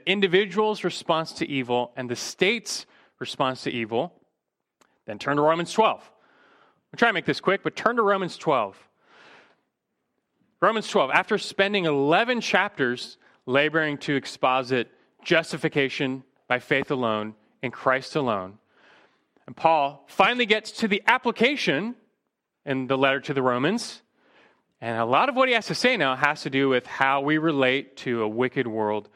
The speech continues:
around us. So what does he say? And you'll notice his prescriptions here, he's in, he's in application section,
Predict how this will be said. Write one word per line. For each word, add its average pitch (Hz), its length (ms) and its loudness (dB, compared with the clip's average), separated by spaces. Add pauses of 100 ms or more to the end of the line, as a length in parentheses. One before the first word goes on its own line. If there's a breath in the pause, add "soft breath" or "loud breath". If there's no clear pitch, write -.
(400 soft breath)
around 107 360 -2
us. - 200 -6 (260 loud breath)
So 147 180 2
what 139 160 2
does 147 140 -4
he 143 100 0
say? 113 280 -2 (1400 loud breath)
And 139 80 -2
you'll 156 140 0
notice 165 400 0
his 180 320 0
prescriptions 185 840 -2
here, 151 260 2
he's 139 140 -4
in, 131 140 2 (300)
he's 131 120 -6
in 170 120 2
application 151 580 0
section, 117 400 -4